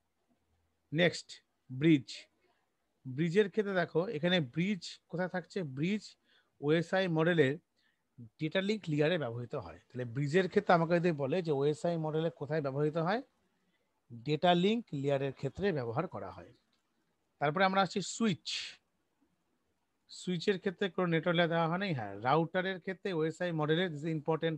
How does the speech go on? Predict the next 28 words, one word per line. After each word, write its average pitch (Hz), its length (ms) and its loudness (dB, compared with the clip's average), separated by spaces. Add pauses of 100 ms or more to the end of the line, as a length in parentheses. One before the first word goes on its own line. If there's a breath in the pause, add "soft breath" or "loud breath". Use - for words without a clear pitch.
term, 151 160 -2 (600 soft breath)
রাউটার 165 540 6 (100)
ওএসআই 170 380 4
মডেলের 160 400 0 (120)
নেটওয়ার্ক 180 420 0
লেয়ার 160 260 2
ব্যবহৃত 123 280 -6
হয়। 92 220 -14 (640)
এখান 175 200 -2
থেকে 185 140 0
আমাদের 180 200 -4
কি 185 80 -4
পড়তে 180 320 -4
হবে, 190 180 2 (100)
যে 175 80 2 (680)
রাউটার 135 600 6 (1800)
নেটওয়ার্ক 143 540 2 (140)
ডিভাইসটি 139 540 0 (720)
ওএসআই 165 480 0
মডেলের 156 460 4 (140)
কোন 170 140 0 (100)
লেয়ারের 143 360 2
সঙ্গে 170 200 -6
সম্পর্কযুক্ত, 120 640 -10 (160)
বলবে 123 200 -8
হচ্ছে 147 240 -6 (200)
ওএসআই 127 340 -6
মডেলের 120 460 -2